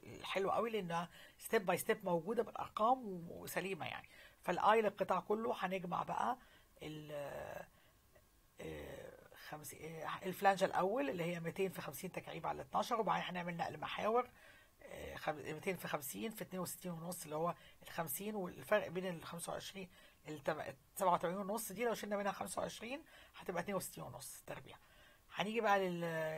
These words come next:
للويب، هيبقى خمسين في ميتين تكعيب على اتناشر، زائد خمسين في ميتين في مسافة النقل، طلعت بالصدفة يعني اتنين وستين ونص برضه تربيع.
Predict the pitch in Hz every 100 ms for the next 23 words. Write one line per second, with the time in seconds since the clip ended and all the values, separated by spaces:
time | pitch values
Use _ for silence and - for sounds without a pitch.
0 | 156 165 160 202 262 - - - - -
1 | 170 175 - 151 - - - - 160 -
2 | 208 208 160 156 160 156 254 269 190 -
3 | 180 160 185 151 185 214 285 - - -
4 | _ - 196 131 180 175 165 208 - 180
5 | - 214 339 - - - - 202 190 208
6 | 220 202 185 175 233 269 220 - - 202
7 | 208 - - 151 - 170 165 185 180 -
8 | 180 165 175 135 - - - - - -
9 | - 156 147 143